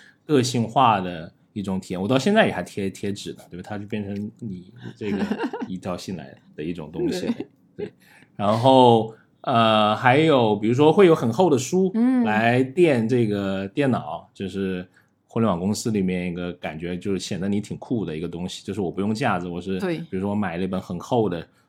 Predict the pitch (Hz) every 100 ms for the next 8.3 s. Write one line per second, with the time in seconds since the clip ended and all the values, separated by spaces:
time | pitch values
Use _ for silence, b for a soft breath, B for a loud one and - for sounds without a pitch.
0 | _ - 98 113 123 107 110 95 85 78
1 | 90 339 403 466 381 349 - 370 370 320
2 | 302 330 302 247 269 254 240 294 269 277
3 | 311 175 190 - 359 294 - 208 147 269
4 | 262 330 427 349 190 269 330 262 180 220
5 | 320 - 233 - 165 202 233 254 311 214
6 | 170 160 156 160 170 226 160 139 247 139
7 | 165 190 139 - 113 175 190 254 202 202
8 | 392 381 -